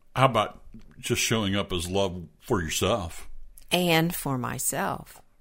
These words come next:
Speaker 2: right. Yeah. So when I put myself down, "Oh, I was really stupid when I was twenty-five,"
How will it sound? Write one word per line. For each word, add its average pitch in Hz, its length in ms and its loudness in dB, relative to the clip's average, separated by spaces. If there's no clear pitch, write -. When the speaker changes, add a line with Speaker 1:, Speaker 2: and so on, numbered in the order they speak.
Speaker 2:
right. - 460 -10
Yeah. 185 400 0
So 190 240 4
when 190 460 4
I 214 600 4
put - 180 0
myself 175 480 2
down, 165 600 2
"Oh, 156 380 0
I 160 260 -4
was 120 280 -6
really 117 400 -6
stupid 104 640 -6
when - 160 -10
I 64 200 -10
was - 200 -12
twenty-five," - 1300 -6